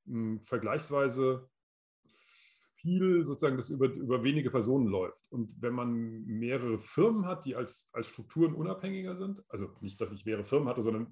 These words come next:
beteiligt ist an mehreren Studios, wo alle Leute aber auch selbst mit drin hängen,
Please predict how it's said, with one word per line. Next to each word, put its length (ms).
beteiligt 460
ist 320
an 200
mehreren 260
Studios, 580
wo 200
alle 200
Leute 360
aber 180
auch 80
selbst 320
mit 200
drin 160
hängen, 360